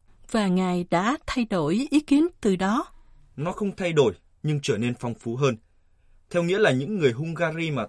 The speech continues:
Speaker 2: tôi biết có một nền văn hóa tuyệt vời. Một nền văn hóa mà ngay cả những người không thuộc tầng lớp xã hội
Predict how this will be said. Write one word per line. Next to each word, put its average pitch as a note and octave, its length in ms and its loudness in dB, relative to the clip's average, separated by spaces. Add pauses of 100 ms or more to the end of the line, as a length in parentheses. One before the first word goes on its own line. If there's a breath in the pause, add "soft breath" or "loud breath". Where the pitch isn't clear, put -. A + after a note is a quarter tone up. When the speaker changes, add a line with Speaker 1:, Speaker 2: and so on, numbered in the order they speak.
Speaker 2:
tôi B2+ 140 -4
biết E3 200 -2 (400)
có C#3 80 -4
một E3+ 160 -2
nền A#2 200 -2
văn B2+ 160 -4
hóa A#2+ 360 -8
tuyệt C3+ 200 -4
vời. A2+ 240 0 (640)
Một A2+ 220 -6
nền G#2+ 200 -4
văn A2+ 160 -6
hóa A#2 360 -6 (440)
mà B2+ 160 -2
ngay D#3 260 -2
cả C#3 200 -4
những D3 220 -2
người C#3+ 140 2
không E3+ 240 -8
thuộc C#3 200 -2
tầng A2+ 200 -4
lớp D#3+ 120 0
xã E3 160 -4
hội F3 200 -6